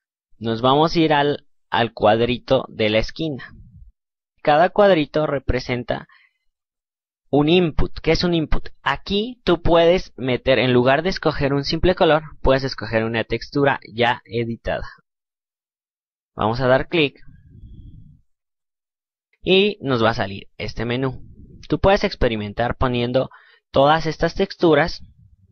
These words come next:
Lo puedes hacer de forma libre. Pero nosotros, como ya hemos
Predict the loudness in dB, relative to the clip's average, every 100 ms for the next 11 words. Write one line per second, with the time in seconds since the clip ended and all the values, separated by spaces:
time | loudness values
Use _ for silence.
0 | -12 -8 0 0 0 -2 0 0 0 -2
1 | -2 -2 0 0 -2 _ _ _ _ _
2 | _ 2 4 4 2 -2 -2 -4 -8 -6
3 | -6 -4 -4 -2 -2 -2